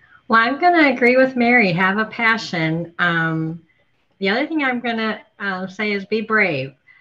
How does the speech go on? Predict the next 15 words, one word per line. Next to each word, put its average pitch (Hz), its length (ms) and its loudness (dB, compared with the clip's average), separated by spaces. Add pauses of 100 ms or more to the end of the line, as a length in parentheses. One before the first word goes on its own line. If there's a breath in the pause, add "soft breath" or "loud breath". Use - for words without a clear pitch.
(160 loud breath)
Be 202 80 0
brave 214 400 -2
to 220 100 -12
share 208 260 -4
your 196 140 -4
story, 233 600 -4
be 208 160 -4
brave 196 540 -4
to 190 340 -6
be 180 120 -8
vulnerable, 214 840 -4
be 202 140 -6
brave 190 420 -4
to 208 180 -12
connect. 190 760 -10